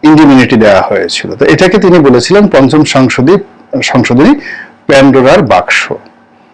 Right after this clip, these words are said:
আপনি এই রিপোর্টটা যখন তিনি করেছিলেন এরশাদ জামানাতে, এটা কল্পনাই করা যায় না যে এটা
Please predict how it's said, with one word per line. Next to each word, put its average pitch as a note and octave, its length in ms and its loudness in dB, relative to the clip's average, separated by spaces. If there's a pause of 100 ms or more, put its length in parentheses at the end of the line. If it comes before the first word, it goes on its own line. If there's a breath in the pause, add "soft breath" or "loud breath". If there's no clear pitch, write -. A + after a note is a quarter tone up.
(480 soft breath)
আপনি E3 300 2
এই E3+ 480 0
রিপোর্টটা B2+ 380 -2
যখন E3 300 0
তিনি D3+ 180 2
করেছিলেন B2+ 640 0
এরশাদ A2 260 -2
জামানাতে, G#2+ 460 -2
এটা G3+ 220 0 (400 loud breath)
কল্পনাই A3 420 2
করা D#3 240 0
যায় G#2+ 280 0
না D#3+ 140 2
যে D3+ 200 2
এটা E3 480 2